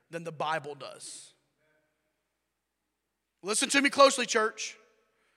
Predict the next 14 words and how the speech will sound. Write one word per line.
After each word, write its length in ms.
Hold 380
yourself 760
to 160
as 120
strict 420
a 40
standard 640
as 180
you'd 120
like 180
to 60
hold 200
yourself 360
to. 140